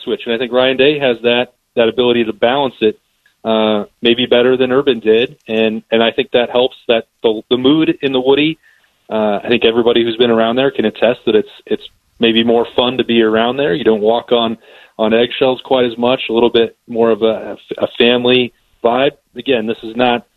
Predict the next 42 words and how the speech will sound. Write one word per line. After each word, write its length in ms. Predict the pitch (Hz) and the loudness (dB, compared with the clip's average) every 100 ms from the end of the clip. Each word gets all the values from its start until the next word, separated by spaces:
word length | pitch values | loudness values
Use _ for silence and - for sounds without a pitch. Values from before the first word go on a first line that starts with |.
| _ _ - | _ _ -12
to 60 | 117 | -2
say 140 | 135 | 0
one 200 | 127 123 | 2 0
is 80 | 117 | -2
better 340 | 101 123 127 120 | 0 0 2 0
than 160 | 120 | -2
the 160 | 117 113 | 0 2
other, 220 | 110 139 | 2 0
but 140 | 139 | 0
it's 140 | 113 - | -2 0
just 260 | 131 123 | -2 -2
different. 400 | - 113 - 139 - _ _ _ _ | -2 -2 -2 -8 -8 _ _ _ _
Uh, 340 | 113 113 113 113 _ - | -2 0 0 -2 _ -2
and 160 | 131 | 0
then, 280 | 143 143 127 _ | 2 0 -6 _
you 120 | 127 | -4
know, 60 | 123 | -4
J-, 180 | - 120 - | -4 -10 -2
Jim 160 | 135 | 0
Tressel 380 | - 127 - 127 | 2 0 2 0
just 240 | 113 110 | 2 -2
had, 340 | - 113 113 - _ _ _ _ - | 0 0 0 -4 _ _ _ _ -8
uh, 400 | 110 107 107 101 _ - | -4 -2 -4 -6 _ 0
a 120 | 113 | 2
way 320 | 113 123 131 | 4 2 2
about 420 | 113 107 113 113 | 0 -2 -2 -2
him 180 | 117 113 | -6 -2
of 140 | 107 104 | -2 -2
remembering 800 | 110 110 117 120 120 117 110 107 _ _ _ _ | -4 0 0 2 2 2 -2 -10 _ _ _ _
every 460 | 123 113 120 117 113 - | -2 0 2 0 0 -2
single 280 | 120 113 | 0 0
detail 440 | 107 113 113 117 113 | 0 -2 0 2 2
that 160 | 110 | 0
<laughs> 100 | - | -2
could 100 | 110 | 0
ever 300 | 123 117 - | 0 0 -4
come 260 | 113 123 113 | -2 -2 0
up, 240 | 117 113 - | 0 -2 -4
or 280 | 110 107 98 _ - | 0 0 -2 _ -4
whether 220 | 123 117 | 0 0
it 80 | 117 | 0
was 160 | 107 | -2